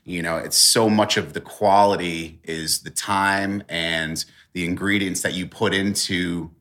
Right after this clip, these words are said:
the song, the album, you know, to make it the best thing that it can possibly be. How do you guys keep your quality up and choose your ingredients and your restaurant? What goes into the thought process of, "Right, for this next,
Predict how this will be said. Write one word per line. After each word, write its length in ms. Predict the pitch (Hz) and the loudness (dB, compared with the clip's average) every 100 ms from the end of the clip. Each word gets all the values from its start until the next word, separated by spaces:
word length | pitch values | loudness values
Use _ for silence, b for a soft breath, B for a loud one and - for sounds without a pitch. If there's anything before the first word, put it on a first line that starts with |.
| - | -2
the 60 | |
song, 840 | - - 107 110 110 113 113 117 - | 2 6 6 8 6 6 2 -4 -10
the 220 | - 92 | -6 0
album, 580 | 82 98 98 98 95 98 | 4 6 6 4 0 0
you 140 | 101 | 0
know, 220 | 87 82 | 0 -2
to 120 | 76 87 | -4 -4
make 220 | 92 92 | -4 -4
it 100 | - | -8
the 60 | 78 | -6
best 380 | 80 85 - | -2 0 0
thing 160 | 92 87 | -2 -4
that 140 | 82 | -4
it 100 | 76 | -6
can 260 | - 76 78 b b _ | -8 -12 -12 b b _
possibly 640 | - 104 92 110 85 90 | 4 6 6 4 0 -4
be. 500 | 78 104 110 87 82 b b b | -2 2 2 2 -2 b b b
How 200 | - 120 | 2 4
do 80 | 135 | 4
you 320 | 127 131 139 | 4 4 6
guys 380 | 123 107 104 - | 6 6 6 2
keep 340 | - 120 101 | -4 -6 -2
your 120 | 107 98 | -2 -2
quality 720 | - - 101 98 110 113 113 | -4 -2 2 4 4 2 2
up 340 | 107 110 113 | 4 4 2
and 220 | - 80 76 | -2 -4 -4
choose 480 | - - 107 104 | -4 -2 0 0
your 600 | 98 95 90 90 87 87 b b b - | 2 2 2 2 -2 -4 b b b -10
ingredients 760 | 87 80 107 110 110 107 104 98 | -8 0 4 6 6 6 6 2
and 120 | 90 | -2
your 140 | 85 | -4
restaurant? 720 | 82 101 107 - 110 98 92 | 0 2 4 2 2 2 2
What 180 | 101 120 | 2 2
goes 220 | 120 107 | 2 0
into 180 | 107 95 | 0 -2
the 140 | 87 85 | -4 -4
thought 340 | 92 85 - | 0 0 0
process 420 | 92 76 - 80 | -2 -2 -2 -6
of, 100 | 80 | -6
"Right, 260 | 82 80 - | -2 0 0
for 100 | 76 | -6
this 220 | 76 - | -6 -6
next, 420 | 92 90 - - | -2 0 0 -2